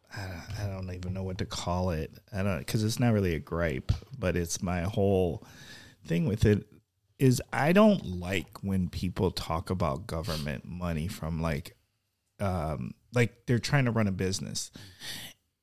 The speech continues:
Government is to serve the people. Spend the money and serve the people well. That's where I'm at with it. Like, I, I don't want frivolous spending,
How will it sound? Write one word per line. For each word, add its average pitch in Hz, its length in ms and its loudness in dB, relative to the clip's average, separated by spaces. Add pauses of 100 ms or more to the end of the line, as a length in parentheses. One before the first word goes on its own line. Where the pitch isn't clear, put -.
(800)
Government 202 460 8
is 160 100 4
to 123 100 2
serve 120 340 6
the 113 80 -4
people. - 460 -2 (800)
Spend - 380 6
the 180 60 8
money 147 240 8
and 117 100 6
serve 123 240 6
the - 80 -6
people 101 300 2
well. 101 320 4 (760)
That's 151 240 8
where 123 120 6
I'm 117 120 8
at 101 160 2
with 90 200 -4
it. 78 120 -4
Like, 104 300 0
I, 117 240 6 (100)
I 139 200 6
don't 185 240 6
want 143 240 2
frivolous 196 760 6
spending, 240 720 4